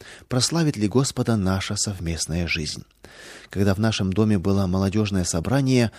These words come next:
я написал записку: "Дорогая сестра, свободна ли ты?"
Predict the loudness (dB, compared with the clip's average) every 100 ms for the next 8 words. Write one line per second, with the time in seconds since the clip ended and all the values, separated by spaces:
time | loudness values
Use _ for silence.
0 | -20 -2 2 2 2 0 2 2 2 0
1 | 0 0 -2 -2 -10 -18 -20 -20 -2 2
2 | 2 2 0 -2 -2 -4 -2 0 0 0
3 | 2 4 4 0 -2 -8